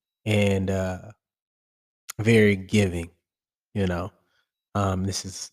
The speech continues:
this episode is on Halloween, it's not Christmas, but, you know, we all know some ho, ho, ho's. Um, men, on the men's side too. And I just don't think, you know what I mean? Obviously, like, if you just, if anybody can come and crack the code, like, is it really worth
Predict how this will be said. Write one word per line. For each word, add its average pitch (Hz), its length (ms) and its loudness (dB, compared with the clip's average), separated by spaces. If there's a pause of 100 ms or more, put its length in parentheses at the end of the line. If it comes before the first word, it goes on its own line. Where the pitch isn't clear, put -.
(160)
this 104 100 -12
episode 104 380 -2
is 95 60 -2
on 92 140 -4
Halloween, 95 460 -2
it's 87 160 -10
not 95 160 -4
Christmas, 95 500 -4 (100)
but, 98 300 -2
you 120 60 0
know, 101 200 2
we 107 200 -2
all 107 160 2
know 113 140 2
some 117 180 -4
ho, 110 260 2
ho, 120 120 -2
ho's. 101 380 -4 (920)
Um, 95 400 0
men, 107 440 4 (100)
on 110 120 0
the 110 60 4
men's 110 200 4
side 101 280 0
too. 98 260 -6 (880)
And 107 120 2
I 104 60 2
just 98 160 -4
don't 101 240 2
think, 98 180 -2
you 101 80 0
know 101 80 2
what 98 80 0
I 90 40 -4
mean? 92 60 -6
Obviously, 101 460 -2
like, 98 160 -4
if 98 60 -4
you 104 60 -2
just, 104 420 -4 (480)
if 95 80 -6
anybody 113 500 4
can 101 160 -6
come 101 200 -2
and 95 80 -6
crack 95 300 -8
the - 60 -20
code, 101 440 -2
like, 90 260 -8 (1120)
is 98 160 -2
it 92 120 -4
really 98 460 -4 (360)
worth 101 300 0